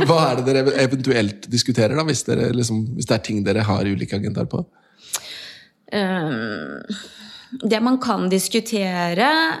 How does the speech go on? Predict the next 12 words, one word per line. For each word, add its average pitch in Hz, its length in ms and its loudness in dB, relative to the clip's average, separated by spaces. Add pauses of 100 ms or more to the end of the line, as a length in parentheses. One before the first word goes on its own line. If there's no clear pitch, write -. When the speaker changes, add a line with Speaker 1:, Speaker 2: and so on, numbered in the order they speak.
Speaker 2:
ehm, 196 1040 -2 (640)
er 165 240 -2
jo 180 80 2
for 220 160 0
eksempel, 180 540 -2 (360)
eh, 170 680 -4 (580)
hvilke, 180 560 0
liksom, 190 260 -2
saksområder 175 1900 -2
er, 160 840 -6
er 156 400 -2
interess-, 190 460 -2